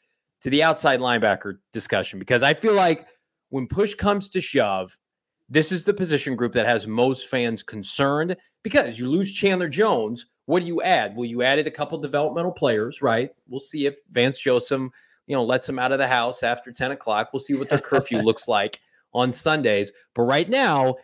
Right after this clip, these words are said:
Speaker 1: it's Devon Kennard and Dennis Gardeck, eh, opposite Marcus
Speaker 2: Mm-hmm.
Speaker 1: Golden. That's not a great place to be.
Speaker 2: Did you, did you have a curfew, by the way, growing up?
Speaker 1: Of course I did.
Speaker 2: Oh,
Speaker 1: Not only
Speaker 2: you're
Speaker 1: because
Speaker 2: talking
Speaker 1: I'm
Speaker 2: to one of those
Speaker 1: five six and I look like I was probably in grade school. They're like, "Excuse me, sir, are you lost?"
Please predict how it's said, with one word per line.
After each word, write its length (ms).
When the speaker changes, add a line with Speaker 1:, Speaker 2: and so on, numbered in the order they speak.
Speaker 1:
it's 180
Devon 420
Kennard 460
and 160
Dennis 300
Gardeck, 480
eh, 340
opposite 420
Marcus 360
Speaker 2:
Mm-hmm. 60
Speaker 1:
Golden. 260
That's 180
not 100
a 40
great 340
place 300
to 100
be. 260
Speaker 2:
Did 140
you, 80
did 180
you 140
have 100
a 40
curfew, 320
by 120
the 80
way, 80
growing 240
up? 220
Speaker 1:
Of 180
course 320
I 100
did. 440
Speaker 2:
Oh, 200
Speaker 1:
Not 180
only 180
Speaker 2:
you're 160
Speaker 1:
because 240
Speaker 2:
talking 80
Speaker 1:
I'm 80
Speaker 2:
to 80
one 200
of 60
those 180
Speaker 1:
five 100
six 140
and 140
I 100
look 300
like 180
I 120
was 140
probably 380
in 80
grade 320
school. 300
They're 140
like, 160
"Excuse 320
me, 100
sir, 240
are 80
you 140
lost?" 500